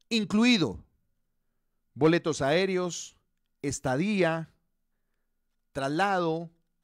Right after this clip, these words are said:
alimentación, todo, todo incluido. ¿Sí? Todo incluido. Dice Eliseo Figueroa, Guatemala, Panamá. No sé, mi brother, ¿quién es la otra de concacaf? No sé, ni me interesa que vaya a Guatemala.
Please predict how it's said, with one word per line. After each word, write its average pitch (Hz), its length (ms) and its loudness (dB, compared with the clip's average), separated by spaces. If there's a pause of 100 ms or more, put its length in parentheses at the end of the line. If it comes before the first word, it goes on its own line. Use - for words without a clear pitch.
(140)
alimentación, 143 1000 -4 (440)
todo, 262 560 2 (320)
todo 208 480 4 (240)
incluido. 143 600 -2 (920)
¿Sí? 180 200 -12 (460)
Todo 208 220 6
incluido. 110 460 -2 (1700)
Dice 120 160 -2
Eliseo 143 280 2
Figueroa, 131 340 0
Guatemala, 131 380 0
Panamá. 131 360 -4
No 139 220 -6
sé, 156 160 -2
mi 139 140 -4
brother, 104 280 -2
¿quién 139 180 -6
es 143 60 -4
la 147 120 4
otra 160 160 0
de - 40 -10
concacaf? 135 440 -4
No 160 140 -4
sé, 185 120 -2
ni 185 100 -4
me 160 120 -6
interesa 131 520 -6
que - 140 -8
vaya 185 240 0
a 156 40 0
Guatemala. 175 680 0